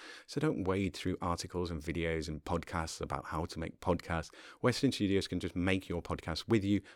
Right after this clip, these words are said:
or even for you. Western Studios can take on your podcast admin, recording, editing, transcription, whatever. Tell me about it.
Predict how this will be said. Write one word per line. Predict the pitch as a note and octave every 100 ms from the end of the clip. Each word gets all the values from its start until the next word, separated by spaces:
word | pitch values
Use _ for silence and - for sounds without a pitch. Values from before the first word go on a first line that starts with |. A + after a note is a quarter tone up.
| -
or | - A#2+
even | G2 F#2+
for | F2+ - D2
you. | D2+ D2+ - - _
Western | - - E2+
Studios | - F2+ D#2+ D#2+
can | - -
take | F2 D2+
on | E2
your | -
podcast | - - - - -
admin, | C#3 B2+ B2
recording, | G2 - F2+ F2 -
editing, | E2 - F2
transcription, | E2+ E2 - - - E2 - _
whatever. | G#2 A#2 D3+ A2+ D#2 - _ _ _ _ _ _ _ -
Tell | G#2
me | E2
about | C#2+ - -
it. | -